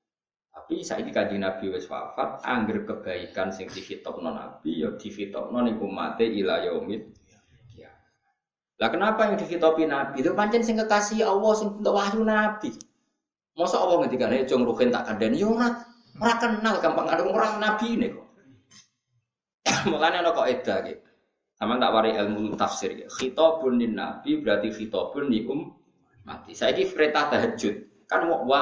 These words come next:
minal laili fatahajjat bihi. Wa minal laili fatahajjat nafilatal lak asab ayat besok. <coughs> Saiki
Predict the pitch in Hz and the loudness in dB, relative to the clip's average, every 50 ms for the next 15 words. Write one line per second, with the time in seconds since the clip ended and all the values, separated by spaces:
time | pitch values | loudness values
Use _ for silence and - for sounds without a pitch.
0 | 143 143 127 123 123 135 135 139 143 139 135 135 135 131 131 131 131 131 123 110 | 2 2 0 0 2 2 2 2 2 0 0 2 2 4 4 2 2 0 -2 -2
1 | 117 113 110 113 120 120 117 117 - 104 92 92 95 107 113 110 - - - - | -2 -4 -2 0 2 2 2 2 2 0 0 2 4 2 2 2 0 -4 -10 -2
2 | - 104 98 - - - - - - 110 104 98 98 104 101 101 101 104 - - | 0 2 2 2 0 -4 -10 -14 -10 -8 -8 -8 -8 -8 -8 -8 -8 -10 -12 -16
3 | _ _ _ _ _ _ _ _ _ _ _ _ _ _ 101 104 117 120 123 131 | _ _ _ _ _ _ _ _ _ _ _ _ _ _ -2 -2 0 2 2 4
4 | 135 143 147 127 - - - 143 135 - 127 110 107 101 - - - - - - | 4 4 2 2 0 0 0 0 0 2 2 0 0 -2 -2 -2 -2 -2 -2 -4
5 | - _ _ _ _ _ _ _ _ _ _ - 98 117 127 120 120 120 117 110 | -10 _ _ _ _ _ _ _ _ _ _ -12 -4 0 0 2 2 2 2 2
6 | 104 98 - - - - - 98 - - - - - - - - 131 - - - | 2 2 2 2 2 2 4 2 2 0 -2 -2 -2 -2 2 4 4 4 4 0
7 | - - - - - 110 104 117 117 117 117 - - - 123 - - - - - | -6 -10 -12 -6 -4 0 2 2 4 4 2 0 0 0 -2 -6 -6 -10 -16 -20
8 | - - - - - - - - - - - - - - - 170 165 170 - | -20 -20 -20 -20 -18 -16 -16 -6 0 2 4 4 4 2 0 2 2 2 2